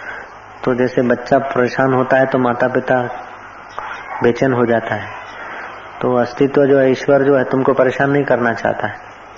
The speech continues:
तुम यदि परेशान हो तो अपनी कल्पनाओं के कारण हो, तुम्हारे नासमझी के कारण, कुसंग के कारण।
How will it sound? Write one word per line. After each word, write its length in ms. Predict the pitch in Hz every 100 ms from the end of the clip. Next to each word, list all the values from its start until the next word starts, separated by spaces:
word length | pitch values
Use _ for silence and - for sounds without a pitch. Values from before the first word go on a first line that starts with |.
| - - - - - - - - - - - -
तुम 140 | 131
यदि 200 | 131 135
परेशान 460 | 131 131 131 139 131
हो 120 | 135
तो 100 | 135
अपनी 240 | 123 135
कल्पनाओं 460 | 123 123 123 127 123
के 120 | 127
कारण 300 | 117 120 117
हो, 140 | 107
तुम्हारे 600 | 113 117 117 117 113 110 107 104
नासमझी 480 | 120 120 - 123 120
के 120 | -
कारण, 380 | 117 107 107 110
कुसंग 420 | - 113 120 117
के 180 | 117 123
कारण। 340 | 110 104 107